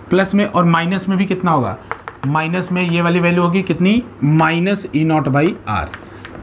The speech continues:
that is minus आई नॉट, ये होगा, ठीक है। तो इसमें ये देख लीजिए, same phase का मतलब होता है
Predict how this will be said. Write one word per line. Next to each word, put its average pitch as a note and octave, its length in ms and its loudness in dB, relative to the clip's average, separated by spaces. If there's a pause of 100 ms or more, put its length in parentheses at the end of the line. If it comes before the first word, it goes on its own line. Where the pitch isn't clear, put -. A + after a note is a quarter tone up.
that C#3+ 200 2
is F#3 100 2 (100)
minus C#3 400 0
आई G#2+ 120 -4
नॉट, F2 320 -10 (280)
ये F#2+ 60 -6
होगा, - 520 -16
ठीक C3+ 100 -4
है। - 80 -10 (460)
तो - 80 2
इसमें A3 300 2
ये A#3 80 2
देख G3+ 180 0
लीजिए, G#3 200 0
same A3+ 340 2
phase G3+ 260 0
का G3 120 2
मतलब F3 300 -2
होता D3 220 0
है F3 160 0